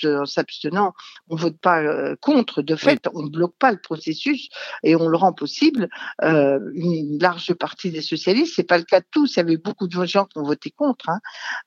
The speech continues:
Speaker 1: euh, ben, ils ont été complices de ce coup d'État, euh, démocratique, au motif que le peuple, l'Europe, euh, toujours cette idée qu'il faut faire l'Europe, euh, euh,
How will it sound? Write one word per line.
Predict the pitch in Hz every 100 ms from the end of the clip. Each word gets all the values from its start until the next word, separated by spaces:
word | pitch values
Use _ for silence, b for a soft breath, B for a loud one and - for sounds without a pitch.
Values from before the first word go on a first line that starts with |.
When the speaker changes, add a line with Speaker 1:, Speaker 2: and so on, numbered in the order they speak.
| -
Speaker 1:
euh, | 180 147 147 131
ben, | - 143
ils | 156 170
ont | 147
été | 143 226
complices | - 156 - 240 240
de | 160
ce | 151 -
coup | 147 - 196
d'État, | 147 135 - 196 220 202
euh, | 147 135 139 147
démocratique, | 156 147 - 202 - 339 - 123 - _ B B B
au | 196
motif | 202 175 - 214 233 208
que | -
le | 175 170
peuple, | - 165 185 185
l'Europe, | 165 160 156 170 175 -
euh, | 143 139 B B
toujours | - 349 311
cette | - 220 -
idée | 160 190 214 208
qu'il | 180 160
faut | - 185
faire | 185 165
l'Europe, | 165 180 185 -
euh, | 151 151 143 B B B B
euh, | 151